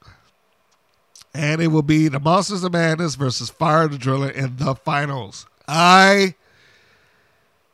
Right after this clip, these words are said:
ah, it is a tough call to make who would win this match because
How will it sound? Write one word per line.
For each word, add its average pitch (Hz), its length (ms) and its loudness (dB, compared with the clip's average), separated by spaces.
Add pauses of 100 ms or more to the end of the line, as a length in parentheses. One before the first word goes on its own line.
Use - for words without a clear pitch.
(220)
ah, 143 1040 2
it 175 160 -6
is 160 180 0
a 143 400 -4 (600)
tough 247 320 0
call 185 320 2
to 175 80 -4
make 170 320 -6
who 160 300 -6
would 156 180 -6
win 143 300 -8
this 135 260 -10
match 147 520 -6 (960)
because 165 840 2